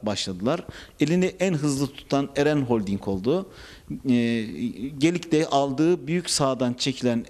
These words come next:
Eren, e, çok hızlı bir şekilde Çatalazı Termik Santrali'nin hemen karşısına,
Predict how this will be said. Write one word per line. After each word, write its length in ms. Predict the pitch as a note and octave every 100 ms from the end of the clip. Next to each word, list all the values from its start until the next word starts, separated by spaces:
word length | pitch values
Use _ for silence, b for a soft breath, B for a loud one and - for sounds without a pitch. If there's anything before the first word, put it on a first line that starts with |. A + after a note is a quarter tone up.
| -
Eren, 380 | C#3 D#3+ G3 E3+ B B B
e, 200 | A2+ A2+
çok 280 | A#2 F#3+ F3+
hızlı 240 | C#3 B2+ A2+
bir 60 |
şekilde 540 | - A2+ A#2 B2 F3+ - B B B B2
Çatalazı 680 | - C#3+ D#3+ C#3 A#2 A#2+ G#2 -
Termik 340 | C#3 C3+ D3+ -
Santrali'nin 640 | C3+ A#2+ B2 A#2 A2+ B2
hemen 360 | C#3 E3+ B2+ A#2 -
karşısına, 680 | B2 G#2+ - A2 B2+ G3